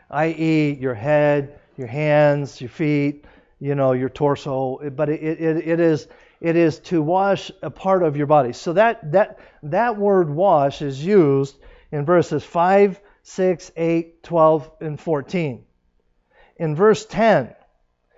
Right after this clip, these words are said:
when Jesus is addressing Peter, he used the word washed. <clears throat>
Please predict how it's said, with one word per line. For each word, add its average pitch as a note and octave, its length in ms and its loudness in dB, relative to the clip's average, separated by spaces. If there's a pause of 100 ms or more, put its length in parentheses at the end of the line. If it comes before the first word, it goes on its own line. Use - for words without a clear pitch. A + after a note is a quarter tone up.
(220)
when C#3 160 -6
Jesus F#3 480 0
is D3+ 160 -4
addressing D#3+ 560 -2
Peter, E3+ 340 2
he C#3+ 160 -4
used D#3+ 380 0
the D#3+ 100 -2
word D#3+ 400 0
washed. D3 720 -6
<clears throat> - 1500 -8